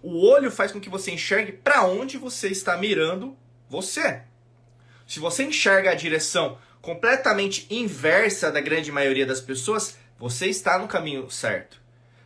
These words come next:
Porque a grande maioria das pessoas ainda vai suportar,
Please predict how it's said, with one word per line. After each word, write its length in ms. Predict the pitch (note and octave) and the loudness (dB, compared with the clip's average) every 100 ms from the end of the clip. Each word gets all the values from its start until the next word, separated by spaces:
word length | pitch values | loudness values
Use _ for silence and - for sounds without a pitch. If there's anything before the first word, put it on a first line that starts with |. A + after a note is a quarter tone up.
| - | -12
Porque 200 | C3+ F#3 | -2 0
a 60 | |
grande 380 | D#3+ D3+ G#3+ C4 | 0 0 0 0
maioria 640 | G#3+ F3+ D3+ D#3 F#3+ G3 - _ _ | 0 2 2 0 0 -2 -6 _ _
das 380 | - A#2+ F3+ A#3+ | -8 0 0 0
pessoas 520 | G#3+ G#3 G3 F3+ F3+ | -4 -4 -2 0 2
ainda 380 | F3 D3+ D#3+ F3 | 2 0 0 -2
vai 100 | E3+ | -2
suportar, 880 | - G3 E3 C#3+ - C#3 D3 - | -6 -6 -2 -2 2 2 2 -2